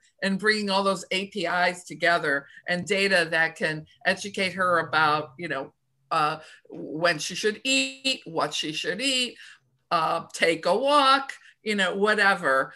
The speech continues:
Listen to Willie Nelson to feel better 'cause your mood is down, you know, whatever you could program into the, into the, um, coaching of it.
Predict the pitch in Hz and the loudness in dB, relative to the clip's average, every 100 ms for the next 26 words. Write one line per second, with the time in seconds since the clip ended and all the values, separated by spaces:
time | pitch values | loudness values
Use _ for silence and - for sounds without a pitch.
0 | - 208 220 202 208 202 190 175 175 190 | 0 4 4 2 -2 0 0 0 0 0
1 | 196 202 196 180 277 262 233 240 226 226 | 0 -8 -12 -6 2 2 4 4 6 6
2 | 226 226 - 170 156 143 175 220 226 226 | 4 0 -6 -4 -4 -6 -2 -2 -2 -4
3 | - 214 214 208 208 - - - 220 214 | 0 2 2 0 -4 -14 -16 -4 0 2
4 | 220 220 214 202 202 202 - - - - | 4 4 2 2 0 -2 -6 -20 -20 -14
5 | 180 196 196 208 196 190 175 170 170 165 | -4 -4 -2 -2 -2 2 2 2 -4 -6
6 | 175 156 147 147 - 156 156 156 156 143 | -6 -4 -4 -4 -8 -10 -8 -10 -6 -4
7 | 143 139 151 151 180 _ - _ - 233 | -4 -4 -6 -10 -16 _ -20 _ 0 2
8 | 202 - - - _ - 143 135 - | 2 -2 -8 -14 _ -6 -6 -6 -12